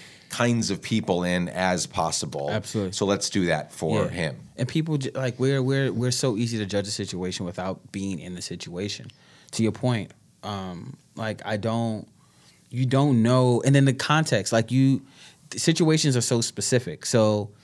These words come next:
Speaker 2: again, if we use Stephanie as an example, right? Working in the Trump White House at the time, I don't know what her family dynamic is. I don't know, I don't know what her family situation is. I don't know why she made the decisions that she made. I don't know her story,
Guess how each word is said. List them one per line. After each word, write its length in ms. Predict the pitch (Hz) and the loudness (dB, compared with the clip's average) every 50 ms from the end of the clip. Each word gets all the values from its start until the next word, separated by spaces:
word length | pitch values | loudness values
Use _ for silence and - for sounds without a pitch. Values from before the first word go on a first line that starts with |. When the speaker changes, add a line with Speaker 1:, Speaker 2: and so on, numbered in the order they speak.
| - - - - | -20 -20 -12 -8
Speaker 2:
again, 180 | 107 107 123 117 | -4 -2 0 0
if 140 | 113 - 113 | 0 0 0
we 60 | 110 | 0
use 140 | 113 113 113 | 0 0 0
Stephanie 500 | - - 117 113 - 110 104 101 98 104 - - | 2 2 2 2 2 0 -2 -2 -4 -8 -10 -8
as 180 | 95 110 107 | -6 -4 -2
an 60 | 110 | -2
example, 520 | 104 95 95 110 110 117 113 - 92 - - _ _ | -4 -4 -2 -2 -2 -2 -2 -4 -8 -10 -12 _ _
right? 200 | - 107 107 104 | -2 0 0 0
Working 460 | 87 101 98 110 117 120 - 135 120 | -2 0 0 0 0 2 2 0 0
in 160 | - 113 120 110 | 2 2 2 2
the 80 | 107 | 2
Trump 380 | 101 - - 117 113 113 113 - - | 0 0 0 0 0 0 -2 -6 -10
White 300 | 101 90 110 113 117 110 | -6 -4 -4 -4 -4 -4
House 360 | - - 110 92 95 98 - - - | -6 -6 -4 -4 -4 -4 -6 -6 -4
at 180 | 113 117 113 - | -4 -4 -4 -4
the 80 | 107 104 | -8 -8
time, 360 | - - 101 98 95 95 98 - - - - - | -6 -6 -6 -4 -4 -6 -8 -8 -12 -16 -8 -2
I 120 | - 123 | 2 4
don't 120 | 131 139 143 | 6 6 6
know 60 | 139 | 6
what 100 | 135 123 | 4 4
her 80 | 127 | 2
family 320 | 110 - 120 113 113 113 110 | 2 2 2 2 2 2 2
dynamic 460 | 104 110 107 107 104 104 107 104 - | 2 2 2 2 2 0 -2 -2 0
is. 240 | 104 104 104 104 104 | 0 0 0 0 0
I 120 | - 110 113 | 0 0 2
don't 140 | 113 113 | 4 4
know, 440 | 113 113 113 110 110 110 107 101 - - - - - - - - - | 6 6 4 4 4 2 0 -2 -4 -10 -20 -20 -20 -20 -20 -12 -4
I 100 | - 127 | 0 4
don't 80 | 131 127 | 4 6
know 80 | 127 | 6
what 120 | 127 123 120 | 6 6 4
her 40 | 107 | 2
family 360 | - - 120 113 113 113 113 | 2 2 2 4 4 4 2
situation 560 | 113 - 113 - 113 104 110 107 - - 107 | 2 0 -2 0 2 2 2 2 2 2 2
is. 160 | 104 107 104 95 | 2 2 2 2
I 60 | - 113 | 2 4
don't 120 | 120 117 | 4 6
know 80 | 117 113 | 4 4
why 340 | 110 101 104 104 107 110 113 | 4 4 4 4 4 4 4
she 200 | 110 - - 120 | 4 2 2 2
made 180 | 104 101 104 98 | 2 2 2 0
the 80 | 101 | 0
decisions 480 | 95 104 101 - - 104 98 104 101 92 | -2 -2 -2 0 0 0 0 0 -2 -2
that 160 | 98 95 95 | -2 -2 -2
she 160 | - - 110 | -2 -2 0
made. 220 | 104 98 98 104 98 | 0 0 0 0 0
I 100 | 90 110 | 0 2
don't 180 | 107 113 123 123 | 2 2 2 2
know 80 | 120 | 0
her 120 | 110 110 101 | 0 -2 -2
story, 580 | - - - - 120 165 151 95 57 50 - | -2 -2 0 2 2 2 2 2 -2 -6 -12